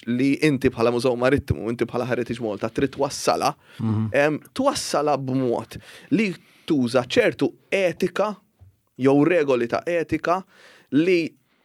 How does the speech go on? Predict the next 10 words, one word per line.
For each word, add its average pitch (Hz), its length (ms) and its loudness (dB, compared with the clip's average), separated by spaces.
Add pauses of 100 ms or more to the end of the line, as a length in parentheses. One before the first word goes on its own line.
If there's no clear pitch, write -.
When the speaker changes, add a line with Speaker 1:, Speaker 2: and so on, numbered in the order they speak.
(340)
Speaker 1:
hemm 160 380 -4
barra, 135 520 0
em, 117 460 -4
internazzjonalment 123 1040 -4 (160)
huma 135 380 2
aċċettati. - 680 -4 (320)
Speaker 2:
Mhm. 104 400 -2
Speaker 1:
Jiġifieri 127 340 -2
għax, - 300 -6
għax, - 260 -6